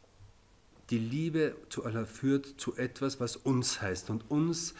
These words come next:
ist ein, ein Gefühl von Geselligkeit, von Nähe, von Wohlgefühl, wenn man mi-, wenn man in der Nähe von jemandem ist. Und, und, äh, und das, das, die wichtigste Frucht von Liebe ist,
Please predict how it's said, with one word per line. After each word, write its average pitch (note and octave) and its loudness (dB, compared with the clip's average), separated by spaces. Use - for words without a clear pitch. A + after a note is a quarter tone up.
ist - -2
ein, - -4
ein B2 -2
Gefühl D3+ 0
von A#2 -2
Geselligkeit, C3 0
von A2 0
Nähe, B2+ 4
von A2 2
Wohlgefühl, B2+ 4
wenn B2 4
man C3+ 4
mi-, B2 0
wenn B2 0
man B2 4
in B2 0
der A#2 2
Nähe A#2 4
von A#2 -2
jemandem G#2 0
ist. - -4
Und, A#2+ 4
und, A#2+ 0
äh, A#2 2
und B2 2
das, B2+ -2
das, - -2
die A2 -4
wichtigste E3+ 0
Frucht C#3 0
von A2+ -2
Liebe B2+ 4
ist, C#3+ -2